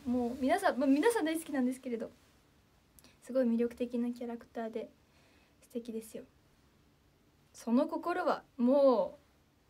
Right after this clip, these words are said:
う、読んでほしい。よかったら読んでください。も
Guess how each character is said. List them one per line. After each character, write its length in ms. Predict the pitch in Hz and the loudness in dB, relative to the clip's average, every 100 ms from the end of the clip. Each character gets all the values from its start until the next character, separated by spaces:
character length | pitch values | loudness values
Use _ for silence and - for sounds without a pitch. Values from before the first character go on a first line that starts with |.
| _ _ _ _ _ _ _ | _ _ _ _ _ _ _
う、 40 | 240 | -2
読 140 | 453 | 4
ん 200 | 659 605 | 4 6
で 140 | 440 349 | 6 6
ほ 140 | 359 | 2
し 160 | 339 359 | -2 -2
い。 300 | 359 254 - _ _ _ _ _ _ _ _ 370 | 0 0 -2 _ _ _ _ _ _ _ _ 2
よ 100 | 415 | 8
か 80 | 571 | 10
っ 60 | 539 | 8
た 100 | 370 | 4
ら 320 | 285 247 208 - | 4 2 0 -2
読 200 | 269 330 | -4 -4
ん 80 | 370 | -8
で 100 | 294 | -4
く 80 | 247 | -4
だ 160 | 254 | -4
さ 240 | 254 226 208 | -4 -6 -6
い。 80 | |
も 480 | 277 254 233 220 208 | -6 -4 -2 -4 -10